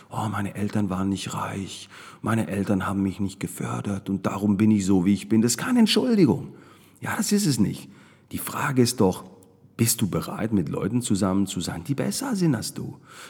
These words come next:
Bist du bereit, dein Ego runterzuschlucken? Bist du bereit, zu lernen oder nicht? Ich hatte leider nicht das Glück, dass ich einen Mentor hatte. Ich musste mir alles selbst beibringen. Ich bin so ein Einzelgänger im Leben gewesen, das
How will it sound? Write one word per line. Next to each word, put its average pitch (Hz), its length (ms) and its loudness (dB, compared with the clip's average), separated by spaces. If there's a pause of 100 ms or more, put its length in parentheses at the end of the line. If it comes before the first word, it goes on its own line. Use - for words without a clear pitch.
Bist - 200 2
du 139 80 4
bereit, 98 480 -2
dein 98 140 0 (140)
Ego 110 320 8
runterzuschlucken? 117 1160 2 (100)
Bist 135 300 8
du 131 80 6
bereit, 92 480 -2
zu 117 140 6
lernen 127 580 6
oder 117 300 6
nicht? - 540 0 (1040)
Ich 87 140 0
hatte 139 160 4
leider 127 540 6
nicht 123 400 4
das - 160 2
Glück, 80 240 0
dass - 160 -4
ich 80 140 -4
einen 78 120 -2
Mentor 80 420 -4
hatte. - 220 -12
Ich - 120 -12
musste 120 220 0
mir 117 120 -2
alles 107 240 -4
selbst - 280 0
beibringen. - 520 -8
Ich - 160 -14
bin 113 120 4
so 107 120 0
ein - 80 0
Einzelgänger - 680 0
im - 140 -12
Leben 67 260 -10
gewesen, 69 460 -8
das - 180 -16